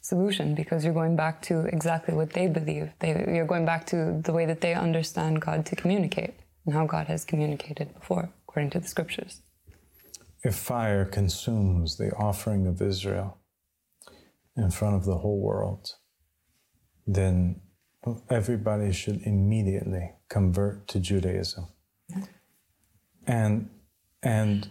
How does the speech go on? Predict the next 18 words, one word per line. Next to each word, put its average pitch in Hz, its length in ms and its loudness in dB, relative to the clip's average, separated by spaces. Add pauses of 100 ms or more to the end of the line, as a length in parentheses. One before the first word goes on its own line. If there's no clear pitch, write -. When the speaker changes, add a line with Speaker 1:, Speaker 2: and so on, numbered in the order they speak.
Speaker 2:
the 110 100 2
Muslims 123 840 0
should 104 260 -2
be 107 120 0
the 95 100 2
first - 460 -4
people 95 400 0
to 98 200 0
destroy 87 1000 0 (480)
Al-Masjid 104 580 2
Al-Aqsa 110 680 -2 (460)
and 110 240 0
allow 107 880 2 (280)
the 98 220 2
rebuilding 101 960 2 (140)
of 101 140 2
the 92 80 2
temple. 90 520 -4